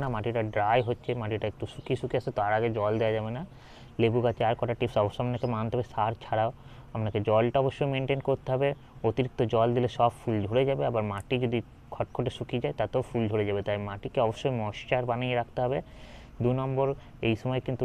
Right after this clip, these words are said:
লেবু গাছকে আপনার ফুল সানলাইটে রাখতে হবে, তাই এটাও খেয়াল করতে হবে ফুল সানলাইটে যাতে লেবু গাছটা থাকে। আর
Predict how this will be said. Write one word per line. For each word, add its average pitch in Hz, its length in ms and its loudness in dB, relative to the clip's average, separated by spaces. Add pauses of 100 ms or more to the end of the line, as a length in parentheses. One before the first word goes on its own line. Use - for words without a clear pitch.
লেবু 110 180 2 (100)
গাছকে 123 440 0 (560)
আপনার 113 280 0 (140)
ফুল 160 180 4 (100)
সানলাইটে 113 360 0 (100)
রাখতে - 240 -2
হবে, 113 140 2 (480)
তাই 104 180 6 (120)
এটাও 120 240 2
খেয়াল 120 240 4
করতে 123 160 2
হবে 117 140 2
ফুল 117 220 0
সানলাইটে 113 340 -2
যাতে 117 220 0
লেবু 107 180 0
গাছটা 110 220 0 (100)
থাকে। 113 240 -2 (720)
আর 101 180 4